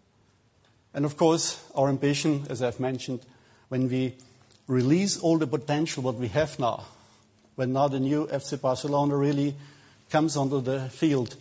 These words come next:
we will be able to win a bigger market share, and we will be able to grow quicker than our competitors. And therefore, we have said that, of course, the minimum what we are targeting is that we are growing much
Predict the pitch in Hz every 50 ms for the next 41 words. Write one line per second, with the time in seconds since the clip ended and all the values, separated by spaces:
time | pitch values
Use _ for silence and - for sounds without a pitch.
0 | - - - _ _ _ _ _ _ _ _ _ - 123 143 170 170 165 165 151
1 | 143 151 156 165 156 151 160 139 123 135 127 120 147 165 175 175 175 170 - 156
2 | - - 180 190 180 170 156 147 143 156 160 156 185 160 - - 135 117 117 131
3 | 139 139 - - - - - - - 147 131 123 147 156 151 156 151 135 131 139
4 | 139 135 147 143 151 143 131 143 135 - 131 120 127 135 135 135 127 131 - 139
5 | 139 - - 131 127 120 117 - - - - - _ - 123 127 127 123 127 131
6 | 127 127 - - - - _ - - 139 131 131 131 - 139 117 127 123 127 143
7 | 131 - 107 107 - - - - - - - 117 110 135 139 139 143 151 139 127
8 | 135 135 135 127 - 127 123 123 123 123 - - - - - - 123 117 - -
9 | - - - 156 151 139 131 135 - 160 135 120 123 143 170 190 185 175 156 139
10 | 127 127 127 117 110 - - - _ - 127 127 127 107 120 120 120 120 117 117
11 | - 131 127 127 131 127 113 117 113 117 120 120 113 - - 123 110 110 117 120
12 | 120 113 - 131 127 120 117 113 120 117 - - - - - - - 120 120 117
13 | - - -